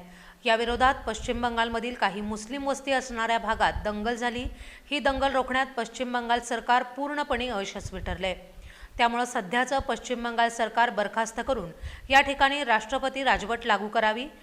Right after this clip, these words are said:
त्याचबरोबर काश्मीरमध्ये सुद्धा पहलगाम इथं काही आतंकवाद्यांनी केलेल्या हल्ल्यात हिंदू पर्यटकांना धर्म विचारून गोळीबार करून अमानुषपणे हत्या करण्यात आली.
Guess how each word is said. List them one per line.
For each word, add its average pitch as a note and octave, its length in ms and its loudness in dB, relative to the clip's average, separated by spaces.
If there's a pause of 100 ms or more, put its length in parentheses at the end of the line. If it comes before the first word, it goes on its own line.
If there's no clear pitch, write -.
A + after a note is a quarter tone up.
(240)
त्याचबरोबर C4+ 600 6
काश्मीरमध्ये B3 680 2
सुद्धा A#3+ 300 2
पहलगाम A#3+ 460 0
इथं A#3+ 180 -4
काही A3+ 300 2
आतंकवाद्यांनी A3 760 0
केलेल्या A3 380 -2
हल्ल्यात G#3+ 380 0 (400)
हिंदू B3+ 320 -2
पर्यटकांना C4+ 640 2
धर्म B3+ 280 -2
विचारून B3+ 480 0
गोळीबार A3+ 440 2
करून B3 300 -2
अमानुषपणे C4 720 -2
हत्या A#3 300 -4
करण्यात F3+ 300 -4
आली. F#3 180 -4